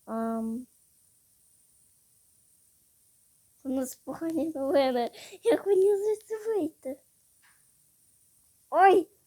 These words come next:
не збракуй! Будь ласка! Це погана ідея. Це погана ідея.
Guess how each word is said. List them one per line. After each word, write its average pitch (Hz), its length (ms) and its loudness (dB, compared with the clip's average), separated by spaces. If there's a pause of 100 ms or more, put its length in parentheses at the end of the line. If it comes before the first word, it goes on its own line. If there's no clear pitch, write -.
не 453 120 2
збракуй! 988 1400 4 (300)
Будь 932 240 -8
ласка! - 600 6 (4000)
Це 269 60 -20
погана 285 420 -6
ідея. 269 280 -6 (1500)
Це 285 100 -2
погана 285 540 -6
ідея. 262 460 -6